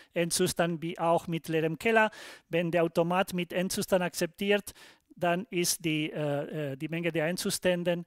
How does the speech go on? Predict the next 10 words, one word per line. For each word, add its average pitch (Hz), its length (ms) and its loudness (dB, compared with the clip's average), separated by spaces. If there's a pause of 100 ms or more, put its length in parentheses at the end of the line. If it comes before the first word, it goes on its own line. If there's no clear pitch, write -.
(260)
enthält 160 600 -2
einen 160 320 -4
einzigen 151 480 -4
Zustand, 151 440 -4
nämlich 139 460 -6
R. 110 120 -16 (1600)
Okay, 208 380 2 (160)
und 196 260 4
jetzt, 214 480 2
äh, 196 280 8